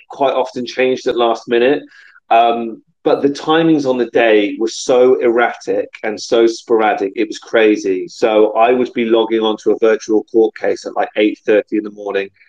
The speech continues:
It wouldn't kick off until ten. You'd have a very random ten or twenty minute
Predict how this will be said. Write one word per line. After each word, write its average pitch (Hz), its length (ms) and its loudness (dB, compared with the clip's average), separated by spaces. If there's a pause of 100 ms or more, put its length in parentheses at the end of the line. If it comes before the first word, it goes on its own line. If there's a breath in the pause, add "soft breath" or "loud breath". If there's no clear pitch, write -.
(200 soft breath)
It 120 120 2
wouldn't 123 300 0
kick - 220 -4
off 113 180 -2
until 104 320 -4
ten. 95 540 -2 (340 soft breath)
You'd 107 140 -2
have 110 100 0
a 117 100 2
very 120 380 4
random 113 560 -2
ten 107 320 -6
or 104 80 -4
twenty 107 340 -4
minute 104 300 -2